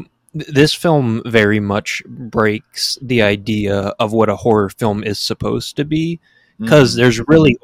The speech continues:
Speaker 1: only kind of, I think, two acts in this movie. It, it rises and then it falls.
Speaker 2: And I
Speaker 1: It, it's
Speaker 2: think we both agree we're about to get to the act break.
Speaker 1: So it's just,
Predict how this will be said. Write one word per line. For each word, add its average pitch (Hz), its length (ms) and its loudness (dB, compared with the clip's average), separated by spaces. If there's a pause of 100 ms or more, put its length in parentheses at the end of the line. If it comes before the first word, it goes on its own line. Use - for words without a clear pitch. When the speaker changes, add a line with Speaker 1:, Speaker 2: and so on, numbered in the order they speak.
Speaker 1:
only 120 240 0
kind 107 380 -4
of, 98 280 -8 (640)
I 123 140 2
think, 101 380 -10
two - 260 2
acts 113 400 0
in 101 140 -8
this 95 200 -10
movie. - 460 -10 (440)
It, 123 180 -4
it 117 180 -2
rises 120 560 6
and 127 100 0
then 107 100 4
it - 140 -6
falls. - 460 -14 (440)
Speaker 2:
And 117 140 -2
I 113 60 4
Speaker 1:
It, 156 120 0
it's 151 220 0
Speaker 2:
think - 100 -18
we 117 280 -6 (260)
both 120 240 0
agree 107 260 -8
we're 95 140 -6
about 92 300 -6
to - 60 -18
get 92 180 -8
to 87 80 -16
the 85 160 -12
act 76 420 -10
break. 64 460 -14 (520)
Speaker 1:
So - 220 2
it's 139 260 0
just, - 440 -4